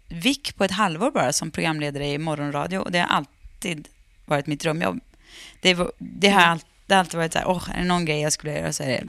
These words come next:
Speaker 1: precis just det."
Speaker 2: Åh, när du flyttar tillbaka till Sverige,
Speaker 1: Ja.
Speaker 2: då är det det vi ska göra. Då är det
Speaker 1: Ja.
Speaker 2: det som den här podden ska bli.
Speaker 1: Blankens va-
Speaker 2: Ett morgonradioprogram.
Speaker 1: Nej, vad
Speaker 2: Det är mitt
Speaker 1: trevligt.
Speaker 2: drömjobb också.
Speaker 1: Vad trevligt, Svanberg. Det skulle vi ju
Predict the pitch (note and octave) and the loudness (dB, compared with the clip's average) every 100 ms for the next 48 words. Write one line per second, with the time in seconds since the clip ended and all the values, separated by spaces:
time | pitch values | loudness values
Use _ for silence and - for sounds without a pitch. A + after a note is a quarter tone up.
0 | - - - E3 - - - A3+ G3+ G3+ | -12 -10 -10 -10 -12 -12 -4 -2 0 0
1 | A3 B3+ B3+ C4 B3+ B3+ B3 B3 A3+ A#3 | 0 -2 -2 0 0 2 2 2 0 0
2 | - A#3+ A#3+ G3+ D#3+ E3 - - - G#3 | 0 2 2 2 -4 -6 -10 -14 -4 -2
3 | F3 E3 G#3+ F#3 E3+ F3 E3+ - E3+ D#3+ | 0 -2 -6 -10 -4 -4 -4 -6 -4 -4
4 | E3 - E3+ - _ _ - - - A3 | -4 -6 -12 -20 _ _ -20 -14 -2 2
5 | G#3 G#3 G#3+ F#3+ F#3 E3 E3 D#3+ D#3 F#3+ | 2 2 0 2 -2 -2 -2 -2 -2 -4
6 | E3+ D#3+ D#3+ E3 F3+ E3 F#3 A3 A#3 A3+ | -2 -4 -2 -4 -4 -6 -4 -2 -2 -2
7 | A#3 A3 - G#3 A3 A3 F3+ E3+ E3+ E3+ | -4 -6 -4 -2 0 0 0 -2 0 -2
8 | E3+ F3 E3+ F3+ G3 F#3+ F#3+ F3+ D3 F3+ | 0 -2 -4 -4 -4 -4 -8 -12 -12 -10
9 | - G#3 G3 F3+ - E3+ E3 E3 F3+ - | 0 2 2 -2 -4 -4 -4 -4 -6 -6
10 | - E3+ - _ _ - - G#3+ G#3+ - | -10 -12 -18 _ _ -20 -8 -6 -6 -6
11 | - A3+ A3 A#3+ G#3+ F#3 F#3+ G3+ F3 E3+ | -2 0 0 0 0 -2 -4 -6 -6 -4
12 | - E2+ G2 F#2 - - F#2 E3+ E2+ - | -4 -4 -4 -4 -4 -6 -6 -4 -6 -8